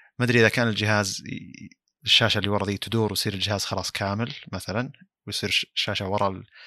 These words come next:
الجهاز الأساسي، أو إنه لا، هذه شاشة تركب وتقدر تفصلها. ما أدري وشو، لأن إلى الحين، آه، الفيديو اللي واضح إنه بشكل ثابت صوروها، ما حركوا أي شيء فيها. لكن، آه، أسلوب الاستخدام الجديد اللي هو حطوا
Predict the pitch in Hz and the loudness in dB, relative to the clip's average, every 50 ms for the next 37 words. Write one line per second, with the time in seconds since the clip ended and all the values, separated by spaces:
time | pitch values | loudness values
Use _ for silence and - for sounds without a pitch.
0 | - - - _ _ - 98 101 104 110 104 95 95 92 - - 107 110 - - | -20 -20 -20 _ _ -8 -4 0 0 2 0 0 -2 -4 0 0 0 0 0 -2
1 | 139 139 - 127 120 117 113 107 98 95 90 92 95 92 - - 101 98 95 92 | -4 -4 -2 -2 -2 -2 -2 -2 -4 -4 -4 -4 -4 -4 -4 -4 -6 -6 -4 -4
2 | - 104 95 92 90 104 107 - - 110 104 98 98 95 95 95 92 - - 92 | -4 -6 -6 -6 -6 -8 -8 -6 -4 -6 -6 -6 -6 -8 -8 -8 -10 -8 -6 -4
3 | - - 104 107 110 120 - 107 98 98 98 95 95 - - 107 107 101 98 92 | -4 -4 -2 -2 -2 -2 -2 -2 -2 -2 -2 -2 -2 -2 -2 -4 -2 -2 -2 -2
4 | 90 95 92 - - - _ - - _ _ - 110 101 98 90 - - 113 117 | -2 -4 -4 -4 -8 -10 _ -20 -20 _ _ -6 -4 -4 -4 -6 -4 -4 -4 -4
5 | 117 117 - - - - - - - - _ _ - - 95 90 - - - - | -4 -6 -10 -18 -20 -20 -20 -20 -20 -20 _ _ -12 -8 -8 -8 -8 -8 -10 -12
6 | - _ _ _ _ _ _ _ - 101 95 104 95 101 95 95 95 98 101 110 | -14 _ _ _ _ _ _ _ -12 -8 -6 -4 -4 -4 -4 -4 -2 2 2 2
7 | 110 117 - 113 98 101 - - 113 107 101 92 - 101 95 87 - - - 101 | 2 2 -2 -2 -4 -4 -2 0 0 0 0 0 2 0 0 0 -2 -4 -4 -2
8 | 95 95 95 98 95 117 - - _ - 104 101 92 - 98 - 90 95 - 92 | -2 -2 -2 -4 -4 -6 -8 -10 _ -6 -6 -6 -4 -4 -6 -8 -8 -8 -6 -6
9 | 95 101 98 95 92 - - 90 90 90 - - - 87 80 80 - _ _ _ | -6 -6 -6 -6 -8 -10 -10 -10 -12 -12 -12 -12 -12 -12 -12 -14 -18 _ _ _
10 | _ _ _ _ _ _ _ _ _ - - _ _ _ _ _ _ - - - | _ _ _ _ _ _ _ _ _ -20 -20 _ _ _ _ _ _ -8 -8 -6
11 | - 107 101 98 - - - 113 104 95 - 120 110 123 131 131 117 - - - | -4 -4 -6 -6 -8 -10 -10 -8 -8 -8 -8 -8 -4 -2 0 2 2 0 0 0
12 | - 113 110 104 98 98 95 110 123 139 - - _ _ _ - - - - - | 0 -2 -2 -2 -4 -4 -2 -2 -4 -4 -4 -10 _ _ _ -20 -20 -20 -20 -20
13 | - _ _ - - 107 110 107 - - 113 - - - 113 113 113 - | -20 _ _ -6 -4 -2 -2 -2 -2 -4 -4 -4 0 2 2 2 2 -2